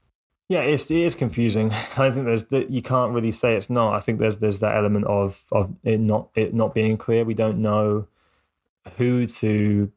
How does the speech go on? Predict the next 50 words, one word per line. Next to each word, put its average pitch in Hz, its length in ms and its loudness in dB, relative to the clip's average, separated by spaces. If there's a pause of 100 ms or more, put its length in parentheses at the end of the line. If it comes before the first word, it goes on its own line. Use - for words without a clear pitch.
put - 220 2
the 107 60 -8
praise 113 420 0
or 127 140 0
blame 101 280 -2
on 101 320 0
in, 107 160 0
in 107 140 0
a 104 80 0
lot 113 140 2
of 101 120 -6
ways. 104 300 0
And, 107 280 0
you 120 80 0
know, 104 180 0 (520)
I'm 117 220 0
sure 127 180 0
a 123 40 0
lot 117 220 -2
of, 113 300 -4
a 123 60 0
lot 117 220 2
of 104 80 -4
the 104 40 -8
decisions 117 840 0
everyone 110 540 0
plays 113 340 0
a 104 40 -6
part 113 340 -2
in 120 260 -2
to 107 140 -2
varying 107 460 0
degrees, 123 500 -2
but - 400 0 (580)
I, - 40 -4
I, 120 440 0
I 113 40 -2
think 120 220 -2
in 117 100 0
situations 113 640 0
like 110 140 0
this, 113 260 0
you 110 80 0
have 107 240 -2
certain 104 600 0
groups 113 280 0
of 104 80 -10
people 107 300 0
that 104 80 0
just 104 340 -2